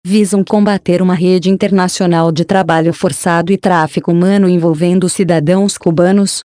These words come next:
com apoio de governos estrangeiros e do próprio regime de Havana, liderado por Miguel Dias-Canel.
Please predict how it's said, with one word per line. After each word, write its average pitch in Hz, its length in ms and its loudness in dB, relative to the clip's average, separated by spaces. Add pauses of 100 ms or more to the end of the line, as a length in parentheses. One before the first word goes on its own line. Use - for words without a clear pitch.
(140)
com 196 180 2
apoio 208 420 2
de 175 120 -2
governos 180 600 2
estrangeiros 196 840 0
e 165 80 0
do 147 120 0
próprio 175 440 0
regime 185 440 2
de 185 80 0
Havana, 185 500 0 (240)
liderado 190 500 2
por 180 200 -2
Miguel 160 380 2
Dias-Canel. 165 840 0